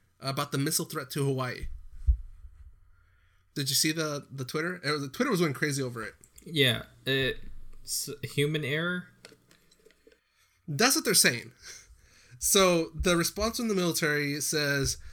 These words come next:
Speaker 1: it was a mistake made. Oh, I'm gonna say, uh, let me just go, give a quick s-, overview. Uh, people in Hawaii were woken up in the early mor-, I think middle of the night, by the emergency alert system on their phones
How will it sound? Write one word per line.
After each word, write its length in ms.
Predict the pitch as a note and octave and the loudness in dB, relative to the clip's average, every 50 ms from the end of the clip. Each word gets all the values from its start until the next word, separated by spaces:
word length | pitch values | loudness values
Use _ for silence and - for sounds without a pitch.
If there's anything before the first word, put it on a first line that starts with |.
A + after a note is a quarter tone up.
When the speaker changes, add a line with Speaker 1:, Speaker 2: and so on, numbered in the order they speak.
| - - - - | -14 -12 -2 2
Speaker 1:
it 80 | D#3+ | 4
was 180 | E3 D#3 D#3+ F3 | 4 6 6 6
a 40 | D#3 | 6
mistake 460 | D#3 D3+ - - - G3 A#3 - - | 6 4 4 6 6 4 2 2 0
made. 280 | D3+ D3+ D3 C#3 C3 - | -2 -2 -2 -2 -4 -2
Oh, 60 | C3 B2+ | -2 -2
I'm 180 | B2+ C3 - - | -2 -4 -6 -6
gonna 160 | C#3 C#3 C3 | -4 -4 -4
say, 200 | B2 - B2 A2+ - - - - - - - - - - - - - - | -4 -4 -4 -4 -6 -6 -6 -8 -10 -12 -12 -12 -14 -14 -14 -16 -8 -4
uh, 120 | D3 D3 C3+ - | -2 -2 -2 -2
let 120 | D3 D#3 | 0 2
me 60 | F3 | 2
just 140 | E3+ E3 - | 2 4 2
go, 120 | - D#3+ D3 - - | 2 2 0 -2 -4
give 120 | D#3+ D3 | -4 -2
a 40 | C#3+ | -2
quick 200 | C3 - D#3 C3+ | -2 -4 -4 -2
s-, 100 | - - - - | -2 -4 -2 -2
overview. 400 | D#3+ D3+ C#3 B2+ A2+ A#2 A2+ B2+ - _ - - - _ _ _ _ | -4 -4 -4 -4 -6 -6 -8 -8 -12 _ -20 -20 -20 _ _ _ _
Uh, 300 | - C3 C3+ C3 C3 B2+ B2 - _ _ _ _ _ _ _ _ _ _ _ _ _ _ _ _ _ _ - - | -2 0 2 2 2 0 -2 -6 _ _ _ _ _ _ _ _ _ _ _ _ _ _ _ _ _ _ -20 -4
people 260 | - G3+ G3+ A3 G#3+ G#3 | -2 -2 0 2 2 2
in 60 | F#3+ | 4
Hawaii 360 | F#3 E3+ E3 D#3 D#3 D#3+ D#3+ | 2 2 2 2 2 2 0
were 140 | D3 C#3+ C#3+ | 0 0 0
woken 240 | D3+ D3 - E3 D#3+ | -2 0 0 0 -2
up 100 | - C#3 | 0 -2
in 100 | C#3+ C#3 | -4 -4
the 160 | C3 A#2 B2 - - - _ _ _ | -4 -6 -10 -14 -20 -20 _ _ _
early 300 | - A3+ B3+ B3+ B3+ A3+ | 4 6 6 6 4 2
mor-, 200 | F3+ E3+ - - | 2 0 0 0
I 40 | D#3 | 0
think 160 | F3+ F3 D3+ | 0 -2 0
middle 220 | D3 E3 F#3+ A3 | 0 2 2 2
of 40 | G3 | 2
the 60 | F#3 | 2
night, 320 | D#3 C#3 C3+ A#2+ G#2+ - - _ _ _ _ _ _ _ _ _ - | 0 0 -2 -4 -4 -6 -8 _ _ _ _ _ _ _ _ _ -14
by 460 | C#3+ C3 D#3 D3 C#3+ C#3+ C#3 C#3+ C#3+ C3 | -2 2 4 4 6 6 6 4 4 2
the 80 | C#3 | 2
emergency 340 | C#3 C#3+ E3 F3 F#3+ - G3+ | 2 2 2 2 2 2 2
alert 280 | F#3 D#3 D3+ D3+ D3+ - | 2 2 0 0 0 0
system 240 | D#3 - - D3 | 0 0 0 0
on 80 | C#3 C3+ | 0 -2
their 80 | C3 B2 | -4 -4
phones 500 | - D#3 C#3+ C3 A#2 A2 A#2+ B2 - | -4 -4 -4 -4 -4 -6 -6 -8 -8